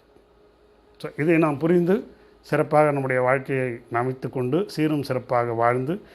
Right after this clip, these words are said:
நம்முடைய உடலிலே இருக்கின்ற அணுவை மிக சிறப்பானது ஒரு அணுவாக மாற்றி, அதை ஒளி அணுக்களாக மாற்றி, பிறப்பு என்பது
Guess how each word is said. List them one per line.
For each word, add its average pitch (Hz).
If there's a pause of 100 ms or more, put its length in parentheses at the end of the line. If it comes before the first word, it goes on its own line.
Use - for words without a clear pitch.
(200)
நம்முடைய 156
உடலிலே 147
இருக்கின்ற 123
அணுவை 127 (460)
மிக 127
சிறப்பானது 143
ஒரு 127
அணுவாக 127
மாற்றி, 120
அதை 123
ஒளி 147
அணுக்களாக 131
மாற்றி, 117 (760)
பிறப்பு 165
என்பது 135